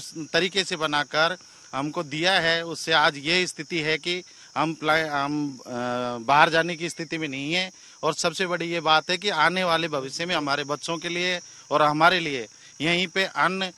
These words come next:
और, अ, इनकम दोनों का स्रोत यहीं पे चालू कर दिया है। और इसको, इनको, अ, इतने, अ, model तरीके से विकसित कर रहे हैं कि ये सात बीघा पक्के में फे-, तार फिनिशिंग,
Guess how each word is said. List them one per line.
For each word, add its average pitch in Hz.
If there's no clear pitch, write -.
और, 156
अ, 135
इनकम 180
दोनों 185
का 190
स्रोत 160
यहीं 160
पे 170
चालू 160
कर 151
दिया 160
है। 190
और 156
इसको, 180
इनको, 175
अ, 147
इतने, 202
अ, 170
model 180
तरीके 202
से 185
विकसित 185
कर 180
रहे 180
हैं 180
कि 185
ये 196
सात 160
बीघा 170
पक्के 165
में 175
फे-, 160
तार 151
फिनिशिंग, 151